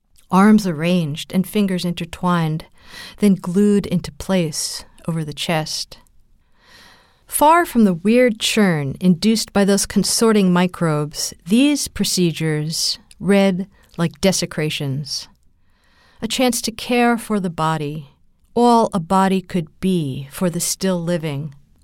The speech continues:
quieted now, able to be spoken to and touched before burial, the hair stroked, the ear traced, missed entirely. Fears about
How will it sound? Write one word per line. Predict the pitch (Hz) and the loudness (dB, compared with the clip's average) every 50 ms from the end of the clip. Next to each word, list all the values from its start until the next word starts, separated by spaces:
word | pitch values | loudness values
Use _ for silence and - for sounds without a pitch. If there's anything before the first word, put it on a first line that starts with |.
| _ | _
quieted | - - - 233 226 214 208 196 185 180 165 165 | -20 -4 0 2 4 4 4 2 0 -2 -2 0
now, | 165 160 160 165 160 160 160 160 165 - _ _ - - | 0 2 2 2 2 0 0 -4 -6 -10 _ _ -6 0
able | - 208 214 214 202 | 2 2 2 2 0
to | - 208 190 | -2 -2 -2
be | 170 180 | -2 -2
spoken | - - - - 196 196 190 - 175 175 | -4 -4 -4 -2 -2 -2 0 0 -2 -4
to | 170 - 180 175 175 | -2 -2 -4 -4 -2
and | - 170 165 165 | -2 -2 -4 -4
touched | - - - 190 170 - - - - - - | -4 -2 -2 -2 -2 -2 -6 -8 -10 -10 -12
before | - 170 - - 175 | -12 -8 -4 -2 -2
burial, | 170 165 - 160 160 165 165 160 156 151 139 139 147 139 - - - - - - - - - | -2 -2 -2 -2 0 0 0 0 -2 -2 -4 -4 -6 -8 -12 -18 -20 -20 -20 -20 -20 -12 -6
the | - | -4
hair | 190 160 180 185 175 175 | -2 0 2 2 2 0
stroked, | - - - - - 185 180 175 170 - - _ - - - - - _ _ _ _ _ _ _ | 0 -4 -6 -4 0 0 0 0 -2 -4 -12 _ -16 -16 -16 -20 -20 _ _ _ _ _ _ _
the | - 180 180 175 | -4 -2 0 2
ear | 180 175 165 | 0 0 0
traced, | 170 - - 185 170 160 147 160 - - - - - - _ _ _ _ _ _ _ _ _ _ _ _ | -4 -4 0 0 0 0 0 -2 -4 -6 -8 -8 -12 -18 _ _ _ _ _ _ _ _ _ _ _ _
missed | 196 196 185 165 165 - - - - - - - _ _ - _ | 2 4 4 4 2 -2 -6 -8 -8 -14 -20 -20 _ _ -8 _
entirely. | 175 165 160 - - - 165 147 147 151 147 143 143 151 139 139 - _ _ _ _ _ _ _ _ _ _ _ _ _ _ _ _ _ _ _ _ _ _ _ _ _ _ _ _ _ _ _ _ _ _ _ _ _ _ _ _ _ _ _ _ _ _ _ _ _ _ _ _ _ _ _ | -2 -2 -2 -2 -2 -2 0 0 0 -2 -4 -4 -6 -8 -10 -12 -18 _ _ _ _ _ _ _ _ _ _ _ _ _ _ _ _ _ _ _ _ _ _ _ _ _ _ _ _ _ _ _ _ _ _ _ _ _ _ _ _ _ _ _ _ _ _ _ _ _ _ _ _ _ _ _
Fears | - - 285 311 339 359 359 - 277 | -2 0 2 4 4 4 2 2 2
about | 202 220 214 - | 2 2 2 0